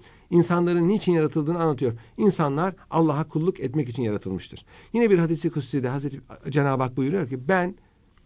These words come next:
gizli bir hazine idim, tanınmayı sevdim, istedim." Yani insanlar beni tanısın.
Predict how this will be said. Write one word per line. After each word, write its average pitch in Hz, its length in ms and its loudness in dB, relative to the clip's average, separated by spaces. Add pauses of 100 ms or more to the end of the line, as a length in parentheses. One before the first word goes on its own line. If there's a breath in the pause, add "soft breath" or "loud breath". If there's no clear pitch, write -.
(180)
gizli 170 320 4
bir 160 80 6
hazine 139 520 2
idim, 180 340 2 (240)
tanınmayı 185 600 0 (100)
sevdim, 120 580 0
istedim." 143 420 -2 (160 soft breath)
Yani 190 160 -4
insanlar 180 420 -2
beni 185 160 -2
tanısın. 139 340 -4